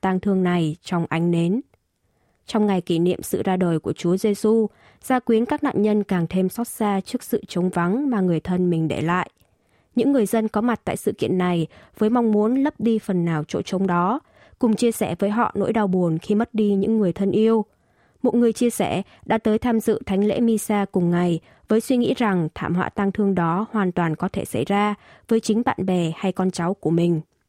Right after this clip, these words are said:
Sau khi kết thúc thánh lễ Misa, dòng người tham gia đã tuần hành tới cửa số một của ga Itaewon, nơi xảy ra thảm kịch. Một gia quyến cho biết đã cầu nguyện để những người chịu trách nhiệm về thảm kịch phải bị xử phạt thật nặng,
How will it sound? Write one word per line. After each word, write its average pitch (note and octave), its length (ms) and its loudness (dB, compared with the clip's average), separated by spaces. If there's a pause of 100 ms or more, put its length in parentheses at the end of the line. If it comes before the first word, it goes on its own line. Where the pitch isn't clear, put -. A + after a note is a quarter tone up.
(460)
Sau B3 220 -2
khi B3 140 0
kết C#4 220 -4
thúc D#4 200 -2
thánh G#3+ 180 0
lễ A3 140 0
Misa, A#3 500 0 (300)
dòng G#3 200 2
người G3+ 160 2
tham A3 200 0
gia G#3+ 220 0
đã A3 120 -2
tuần F#3+ 260 0
hành F3 280 0
tới F3+ 240 -2
cửa - 140 -2
số - 160 -4
một G#3 360 -2
của D3 180 -2
ga F#3+ 140 0
Itaewon, G#3 640 0 (360)
nơi A#3+ 160 4
xảy - 160 -4
ra F3+ 140 0
thảm E3 200 -6
kịch. F3 260 -2 (500)
Một A#3 140 2
gia A3+ 140 0
quyến A3+ 200 2
cho B3 160 -2
biết C4+ 200 2 (240)
đã G#3+ 140 -2
cầu G#3+ 180 0
nguyện F#3+ 280 2
để F3 180 0
những A3+ 220 2
người F#3+ 180 2
chịu - 140 -4
trách - 220 -6
nhiệm A3+ 300 0
về F3 100 0
thảm F3 200 -6
kịch F3 220 -2 (280)
phải F3 160 0
bị F#3 140 0
xử - 180 -4
phạt E3+ 280 -4
thật F#3 160 -6
nặng, F#3+ 240 0